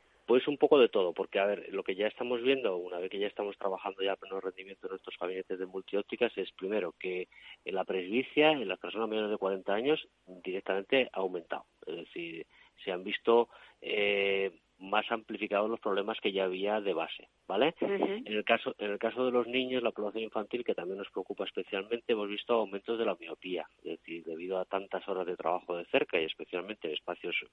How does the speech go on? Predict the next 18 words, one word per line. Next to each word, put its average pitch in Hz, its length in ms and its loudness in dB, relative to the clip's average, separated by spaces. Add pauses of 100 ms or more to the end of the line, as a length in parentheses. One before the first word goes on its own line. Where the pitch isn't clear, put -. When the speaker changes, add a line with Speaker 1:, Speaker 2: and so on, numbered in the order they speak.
(140)
Speaker 1:
confinados, 113 680 2
en, 82 180 -4 (280)
en 85 220 -16
casa, 127 420 2 (520)
esto 104 340 2
hace 104 260 2
que 104 640 2
el, 90 180 -8
el 92 120 -6
aumento 92 300 -6
de 95 60 -4
la 95 80 -6
miopía 92 400 -2
sea, 90 640 -4 (100)
sea 90 100 -4
absolutamente 85 600 -8
claro, 76 280 -6 (160)
¿vale? 120 280 0